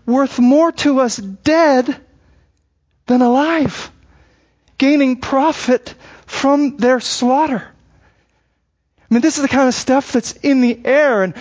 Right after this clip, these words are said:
maybe a little bit more P G is what I saw in Time magazine just a few months back. Maybe you saw it too. Where they were, the cover, it was the cover story, they were observing and promoting the child-free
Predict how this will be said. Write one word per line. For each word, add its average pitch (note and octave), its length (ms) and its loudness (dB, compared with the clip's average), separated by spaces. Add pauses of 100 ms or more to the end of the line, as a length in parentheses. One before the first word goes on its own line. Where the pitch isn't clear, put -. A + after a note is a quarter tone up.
(180)
maybe A3+ 140 -2
a A3+ 60 0
little B3+ 180 0
bit A#3 140 0
more A3+ 260 0
P A#3+ 360 -2
G G#3 340 2
is A#3 260 0 (560)
what A#3+ 140 0
I C4 80 2
saw C#4 260 0
in C4+ 80 -2
Time C#4 320 -2
magazine C#4 460 0
just F#3+ 200 -4
a A3+ 40 0
few C4+ 180 -2
months C4+ 240 0
back. D4+ 300 -4
Maybe G#3 200 -4
you A3+ 120 -2
saw B3+ 260 -2
it - 80 -10
too. C4+ 300 -2 (1080)
Where G#3+ 220 0
they B3 200 2
were, A#3+ 280 -2 (1000)
the A3+ 100 -4
cover, C4 580 -2
it A3 60 -8
was G#3+ 120 -8
the A3+ 80 -8
cover C4 300 -2
story, A#3+ 480 -2
they G3 200 -2
were G#3 280 -2 (260)
observing B3 640 0
and B3+ 240 0
promoting B3+ 640 0 (320)
the - 80 -6
child-free C4+ 1300 -2